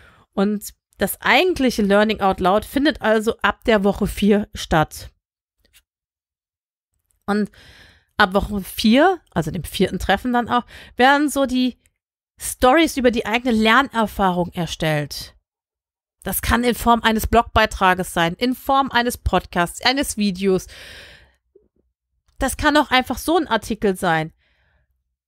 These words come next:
Diese werden geteilt oder aber manchmal auch einem größeren Publikum zugänglich gemacht, zum Beispiel im Intranet. Ich teile meine Erfahrung mit dem anderen Kollegen aus dem Unternehmen.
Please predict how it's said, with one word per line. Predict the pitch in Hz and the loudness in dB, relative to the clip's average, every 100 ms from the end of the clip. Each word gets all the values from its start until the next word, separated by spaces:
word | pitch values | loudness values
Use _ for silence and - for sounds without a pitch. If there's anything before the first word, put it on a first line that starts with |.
| - | -16
Diese | 202 311 339 302 | 0 2 2 2
werden | 302 285 | 0 0
geteilt | 269 - 254 370 403 - - | -4 -2 0 0 -2 -8 -2
oder | 277 403 330 - | 2 4 2 0
aber | 254 247 | 0 0
manchmal | 226 254 - 277 | 0 -2 -2 -2
auch | 254 240 - | 0 0 -2
einem | 220 208 | -4 0
größeren | - 302 - 285 - | 2 2 0 -4 0
Publikum | - 349 302 - 269 262 - | 0 0 -2 -2 -4 -4 0
zugänglich | 349 262 220 190 - | 0 2 0 -2 -4
gemacht, | 180 160 151 - - | -4 -2 -2 -6 -16
zum | - 170 | -10 -2
Beispiel | 175 175 202 | -2 0 -2
im | 214 - | -4 -4
Intranet. | 285 320 247 190 160 151 - - - - - | -4 -2 0 0 0 -4 -8 -20 -20 -14 -6
Ich | - | -4
teile | - 247 254 | 0 2 4
meine | 233 226 262 | 2 2 2
Erfahrung | 170 220 - 226 226 220 | 0 -2 -4 -2 -2 -2
mit | 240 247 | -2 -2
dem | 247 - | -4 -6
anderen | - 254 262 208 - _ - _ _ _ _ _ _ _ _ _ _ _ _ _ _ - | -6 -2 0 -2 -6 _ -20 _ _ _ _ _ _ _ _ _ _ _ _ _ _ -4
Kollegen | 233 226 226 226 254 262 - _ | 2 4 4 2 -2 -6 -14 _
aus | 185 190 | -4 -2
dem | 208 | -2
Unternehmen. | 220 208 240 277 320 185 | -2 -2 -2 0 -2 -4